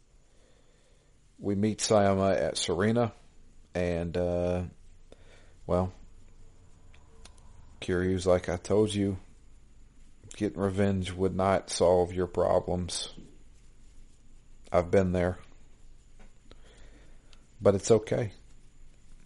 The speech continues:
You're gonna be okay. Everybody's gonna be okay." And she feels so bad. She's like, "I'm glad I,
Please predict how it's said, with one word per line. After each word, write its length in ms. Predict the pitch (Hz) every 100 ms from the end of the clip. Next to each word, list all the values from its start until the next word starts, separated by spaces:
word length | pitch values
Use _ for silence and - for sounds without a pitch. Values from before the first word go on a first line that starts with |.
| -
You're 200 | 101 92
gonna 160 | 101 101
be 180 | 104 107
okay. 360 | 107 95 92 - -
Everybody's 380 | 95 95 95 95
gonna 180 | - 95
be 200 | 92 98
okay." 400 | 98 - 82 85 - - - - - - - - - - - - - -
And 220 | 90 90
she 180 | - 101
feels 280 | - 92 92
so 200 | - 98
bad. 500 | 98 95 95 92 90 - - - - - - - - - - -
She's 260 | - 95
like, 160 | 92 -
"I'm 140 | 95
glad 260 | 92 98 98
I, 280 | 95 95